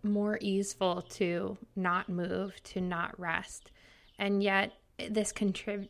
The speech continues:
contributes to our restlessness later on. So checking in with your body, asking your body yes and no questions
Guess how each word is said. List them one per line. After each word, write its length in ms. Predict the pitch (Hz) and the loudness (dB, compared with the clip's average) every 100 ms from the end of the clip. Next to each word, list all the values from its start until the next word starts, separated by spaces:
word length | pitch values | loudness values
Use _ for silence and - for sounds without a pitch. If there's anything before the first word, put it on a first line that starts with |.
| - | -14
contributes 880 | - 208 190 240 226 214 190 - - | -2 0 0 -2 -2 0 -2 -2 -12
to 300 | - 190 196 | -2 0 2
our 160 | 196 190 | 0 -2
restlessness 800 | 196 185 - 196 - - 202 - | -2 -4 -4 -6 -6 -8 -8 -4
later 260 | 190 190 185 | -2 -2 -2
on. 360 | 190 190 220 - - - - | -2 -2 -4 -8 -20 -20 -20
So 400 | - - 220 196 | -14 4 6 6
checking 420 | 196 - 277 349 339 | 2 -2 -6 -4 0
in 140 | 269 | 2
with 180 | 226 220 | 4 2
your 100 | 175 | -4
body, 460 | 175 170 185 175 | -4 -4 -2 0
asking 440 | 185 185 - 208 196 | 0 -2 -2 0 0
your 120 | 185 | -2
body 480 | 185 180 180 190 180 | -4 -4 -2 -2 -2
yes 280 | 185 180 - | -4 -4 -6
and 100 | 180 | -2
no 160 | 180 | -2
questions 800 | 180 - 180 - - 180 180 - | -2 2 0 0 -4 -2 -4 -6